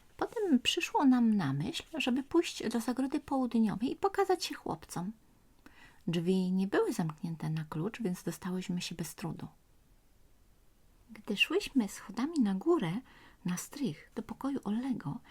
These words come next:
Anna potknęła się o swoją długą spódnicę i narobiła okropnego hałasu. Olle otworzył drzwi,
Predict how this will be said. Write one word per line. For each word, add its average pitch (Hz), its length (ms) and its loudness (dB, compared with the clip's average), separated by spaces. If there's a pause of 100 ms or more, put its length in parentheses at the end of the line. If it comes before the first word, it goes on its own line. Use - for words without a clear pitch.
(240)
Anna 220 380 4
potknęła 208 540 4
się - 120 -4
o - 40 -6
swoją 196 300 -2
długą 226 300 2
spódnicę 196 580 -2
i 220 100 4
narobiła 214 480 4
okropnego - 480 -2
hałasu. - 500 -6 (880)
Olle 175 380 -2
otworzył 160 500 -6
drzwi, 156 520 -2